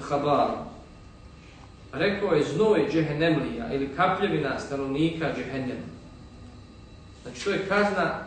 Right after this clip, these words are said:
jedna od kazni samo za pijanice, za one koji se budu pijali na ovom svijetu. Jer ono što je Allah Đelešanu zabranio svojim robovima,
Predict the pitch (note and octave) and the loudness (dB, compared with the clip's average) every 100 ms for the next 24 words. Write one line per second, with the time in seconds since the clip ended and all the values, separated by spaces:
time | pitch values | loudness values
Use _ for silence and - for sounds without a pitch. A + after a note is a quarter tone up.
0 | - - - - D3+ F#3 F#3 - - D3 | -14 -18 -18 -4 -2 0 0 0 0 0
1 | B2 A2+ - C3+ A#2 A2+ - - - - | 0 -4 -8 -6 -6 -8 -14 -16 -18 -16
2 | C3 C3 C3 - D#3+ D#3 C#3 - B2+ C#3 | -10 -6 -6 -2 2 2 2 -4 -6 -4
3 | C#3+ C3 B2+ - B2 C3 B2 A#2+ C#3 C3 | -4 -4 -6 -8 -8 -8 -8 -6 0 0
4 | A#2+ A#2 A2+ A2+ - G#2+ - - - - | 0 -4 -8 -10 -12 -12 -14 -16 -18 -18
5 | - - - - - - - - - - | -18 -20 -20 -20 -18 -18 -18 -18 -20 -20
6 | - - - - C#3 C3+ - - D3+ E3 | -20 -20 -18 -2 2 2 0 -4 0 2
7 | C#3+ - D#3 E3+ D3 C#3+ C#3 D3+ E3+ C#3 | 0 0 2 2 2 0 -2 -2 0 0
8 | B2 C3+ D3+ E3 D3+ - - D3+ C3+ D#3 | 0 2 2 4 2 2 0 -2 2 2
9 | F#3 E3+ D3 | 2 2 0